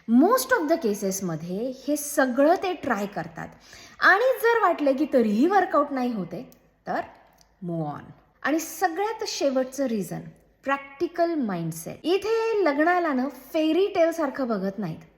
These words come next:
If it works, fine. If not, move on. एवढा साधा त्यांचा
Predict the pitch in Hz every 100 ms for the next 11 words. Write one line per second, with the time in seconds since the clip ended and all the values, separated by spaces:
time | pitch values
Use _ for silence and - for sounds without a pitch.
0 | _ _ _ - 302 349 311 269 269 349
1 | - - - _ - 196 156 - - _
2 | _ - 190 - 190 220 277 - _ _
3 | - 294 294 165 147 - - - 294 381
4 | 392 415 392 294 226 196 202 214 202 214